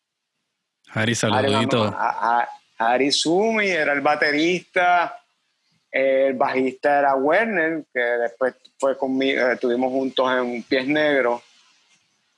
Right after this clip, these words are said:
Speaker 2: Eh, Wilber, eh, guitarra-, fue guitar-, era guitarrista también.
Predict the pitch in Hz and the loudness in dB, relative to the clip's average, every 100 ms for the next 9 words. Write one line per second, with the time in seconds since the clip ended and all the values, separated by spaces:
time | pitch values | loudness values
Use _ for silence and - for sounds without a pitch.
0 | _ _ - 131 135 135 135 135 139 135 | _ _ 0 2 2 2 2 2 2 2
1 | 123 147 165 175 143 151 143 139 - _ | 2 2 2 2 2 2 2 -2 -10 _
2 | _ _ _ _ - 120 120 117 123 120 | _ _ _ _ -6 -4 -2 -2 0 0
3 | 120 113 135 131 131 127 120 131 131 135 | 0 -2 -2 0 0 2 2 2 0 0
4 | 131 127 143 123 131 131 151 165 156 147 | -2 -2 -2 0 0 0 0 0 0 -2